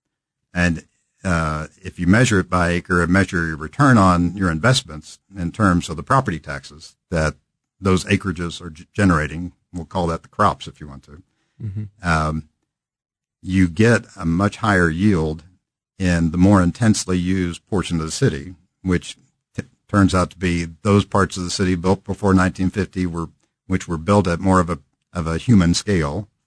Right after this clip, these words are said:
Speaker 1: Uh, so it's our midtowns, downtowns, our central neighborhoods. Uh, than you do post nineteen fifty, where we spread out and we were building at the scale of, that you could reach with an automobile.
Speaker 2: Mm-hmm. Well, Kansas City has gotta be one of the most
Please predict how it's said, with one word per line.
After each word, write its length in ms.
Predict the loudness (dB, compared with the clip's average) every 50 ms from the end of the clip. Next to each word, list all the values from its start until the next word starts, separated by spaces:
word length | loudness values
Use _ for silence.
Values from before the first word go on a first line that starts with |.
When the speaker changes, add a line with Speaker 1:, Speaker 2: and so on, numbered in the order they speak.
| _ _ _ _ _ _ _ _ _ _ _ _ -6
Speaker 1:
Uh, 320 | -4 -2 0 0 -2 -2 -4
so 160 | -2 -4 -4
it's 100 | 0 2
our 80 | 4
midtowns, 560 | 4 4 4 2 0 0 0 0 0 -2 -4 -4
downtowns, 760 | -4 -4 -4 -4 -6 -6 -6 -6 -4 -4 -4 -4 -6 -6 -6
our 100 | -8 -6
central 320 | -2 -2 -4 -4 -4 -6 -8
neighborhoods. 560 | -8 -8 -10 -10 -12 -12 -12 -14 -16 -20 -20 _ _ _ _ _ _ _ _ _ _ _
Uh, 160 | -2 -2 0 4
than 200 | 6 6 6 6
you 60 | 6
do 420 | 6 6 6 6 6 4 2 -2 -6 _ _ _ _ _ _ _ _ _
post 260 | 0 2 2 4 4
nineteen 340 | 2 2 2 2 0 -4 -4
fifty, 380 | -4 -4 -6 -6 -2 0 2 2
where 200 | 4 4 2 0
we 140 | 0 -2 -4
spread 280 | -4 -2 -2 0 2
out 280 | 2 2 2 0 -2 -4 _ _ _ -6
and 460 | -4 -4 -4 -4 -4 -4 -6 -6 -6 -10 _ _ _ _ _ _ _ _ _
we 140 | 0 2 2
were 60 | 2
building 320 | 4 4 2 4 4 2 2
at 100 | 0 -4
the 60 | -8
scale 420 | -8 -4 -2 0 0 0 0 -2
of, 220 | -4 -4 -6 -8 -12 _ -4
that 220 | -4 -4 -4 -4
you 60 | -6
could 120 | -4 -2 0
reach 220 | 0 0 0 -2
with 120 | -8 -4 -2
an 100 | 0 0
automobile. 500 | 0 0 -4 -6 -10 -16 -20 -20 -20 _ _ _ _ _ _ _ _ -12
Speaker 2:
Mm-hmm. 240 | -10 -6 -6 -4 -6 -6 -10 _ _ _ _ _ _ _ _ _ -6
Well, 80 | -6
Kansas 400 | -2 0 0 2 2 2 0 0
City 340 | 0 0 2 2 2 2 0
has 180 | -2 -4 -8 -12 _
gotta 200 | -2 0 0 2
be 100 | 0 0
one 160 | -2 -2 -2 -2
of 60 | -2
the 60 | -2
most 300 | -2 -4 -6 -8 -14 -20